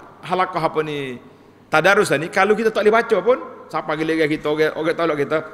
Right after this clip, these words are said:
eh, tak apalah, kita kenal orang kapur kita, tak payah duduk pasal dia lah. Terus orang lain. Maknanya duduk dalam majlis ni, insya-Allah, kalau orang khatam Quran, pak cik atau mak cik, tok ayah, eh, tok nenek kita ni, boleh pahala khatam Quran sekali.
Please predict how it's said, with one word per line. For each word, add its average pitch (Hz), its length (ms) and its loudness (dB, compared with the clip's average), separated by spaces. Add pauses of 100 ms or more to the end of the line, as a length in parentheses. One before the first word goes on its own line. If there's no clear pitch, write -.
(140)
eh, 98 80 -14
tak 107 160 -10
apalah, 85 320 -14
kita 131 240 -8
kenal 110 320 -4
orang 104 80 -10
kapur 107 240 -6
kita, 101 160 -8
tak 107 160 -6
payah 107 160 -4
duduk - 80 -12
pasal 110 320 -10
dia 104 80 -8
lah. 139 120 -8 (520)
Terus 120 160 -8
orang 95 160 -10
lain. 73 100 -18 (540)
Maknanya 262 320 -2
duduk 254 160 -2
dalam 240 80 0
majlis 247 240 2
ni, 185 120 -2 (360)
insya-Allah, 135 560 -4
kalau 214 320 2
orang 196 80 0
khatam 208 400 0
Quran, 160 280 0 (440)
pak 170 140 -2 (100)
cik 214 240 0
atau 170 320 0
mak 175 160 -4
cik, 170 240 -8 (160)
tok - 120 0 (120)
ayah, 165 260 0 (680)
eh, - 160 -10
tok 180 160 -2
nenek 175 320 0
kita 165 240 2
ni, 220 80 0 (400)
boleh 262 240 0
pahala 269 320 2
khatam 170 320 0
Quran 123 160 -6
sekali. 92 320 -12